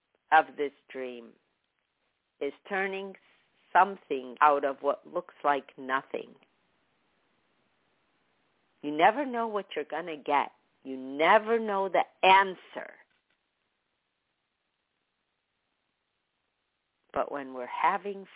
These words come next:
fun, our intentions feel free and feel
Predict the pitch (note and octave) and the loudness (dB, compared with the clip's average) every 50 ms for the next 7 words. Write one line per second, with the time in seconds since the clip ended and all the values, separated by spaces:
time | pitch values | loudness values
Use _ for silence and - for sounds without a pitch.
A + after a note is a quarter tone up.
0 | - - D3 D3+ D3+ D3 D3+ D3+ D3+ _ _ _ _ _ _ _ _ _ _ _ | -2 0 0 0 -2 -4 -8 -14 -18 _ _ _ _ _ _ _ _ _ _ _
1 | _ _ _ _ _ _ _ _ _ - _ _ _ _ _ _ _ _ _ _ | _ _ _ _ _ _ _ _ _ -20 _ _ _ _ _ _ _ _ _ _
2 | _ _ - D3+ D3 C#3 C3+ B2+ C3 - - E3+ D#3+ F3 - - F#3 F3+ F3 - | _ _ 2 4 4 4 2 -2 -8 -6 -4 -4 -4 -4 -6 -8 -8 -8 -8 -8
3 | - - D3 C3+ B2 A#2+ - - - - F3 F#3 F#3 F#3 F#3 F#3 - - C#3+ C3 | -4 0 0 0 0 -2 -6 -8 -2 -2 0 0 0 -2 -4 -4 -4 -4 -6 -6
4 | B2 - - C3+ B2+ A#2+ | -6 -4 -2 -2 -2 -2